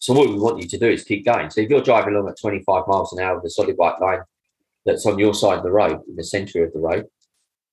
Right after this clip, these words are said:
we can't do anything about it. We just got to follow you at twenty-five miles an hour. So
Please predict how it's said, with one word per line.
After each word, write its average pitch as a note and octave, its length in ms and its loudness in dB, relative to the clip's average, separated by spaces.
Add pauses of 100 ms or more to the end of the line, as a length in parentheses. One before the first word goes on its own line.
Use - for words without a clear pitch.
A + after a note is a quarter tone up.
(340)
we G#2+ 100 0
can't A#2+ 240 0
do B2 60 4
anything A#2 240 0
about A#2 240 2
it. E2 140 0
We F2+ 80 -4
just G2+ 180 -8
got G2+ 80 2
to E2 100 -2
follow G#2+ 200 2
you F#2+ 180 0
at F#2 100 -4
twenty-five G2 460 -4
miles G2+ 260 -2
an G#2 80 -4
hour. G#2+ 200 -2
So F2 120 -8